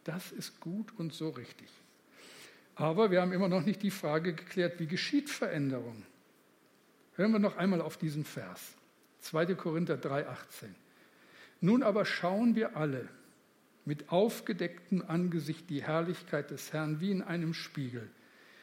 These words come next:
Und wir werden verklärt in sein Bild von einer Herrlichkeit zur anderen, von dem Herrn, der der Geist ist.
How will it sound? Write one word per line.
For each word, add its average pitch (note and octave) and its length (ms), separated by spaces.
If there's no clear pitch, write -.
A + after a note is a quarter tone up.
Und D#3 160
wir D#3+ 120
werden F#3 220
verklärt G#3 600
in E3 180
sein C#3+ 280
Bild G#3 360
von D#3 280
einer G3+ 320
Herrlichkeit D#3 680
zur - 280
anderen, F#3+ 400
von D3+ 200
dem C3+ 180
Herrn, D#3 500
der D3 120
der D3 140
Geist C3 520
ist. - 400